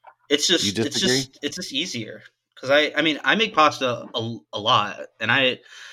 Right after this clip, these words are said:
Speaker 1: I have no shame in doing it. For one, you're creating dishes, which I'm a single guy, so I do all of my dishes. <laughs>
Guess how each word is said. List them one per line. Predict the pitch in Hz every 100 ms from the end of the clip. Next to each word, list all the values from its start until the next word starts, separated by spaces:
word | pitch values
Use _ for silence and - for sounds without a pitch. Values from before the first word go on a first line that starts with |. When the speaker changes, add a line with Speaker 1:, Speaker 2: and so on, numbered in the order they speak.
| -
Speaker 1:
I | -
have | 143 120
no | 127
shame | - 127 113
in | 101
doing | 104 139 98
it. | 98 -
For | - 131 120
one, | 127 170 156 143 - - - - -
you're | 123 127 120
creating | - 139 139 143 117
dishes, | 123 110 101 107 110 -
which | 117
I'm | 120
a | 117
single | - 117 107
guy, | 95 101
so | 110
I | 120
do | 139 - -
all | 117 143
of | 151
my | 131
dishes. | 113 98 101 101 - -
<laughs> | _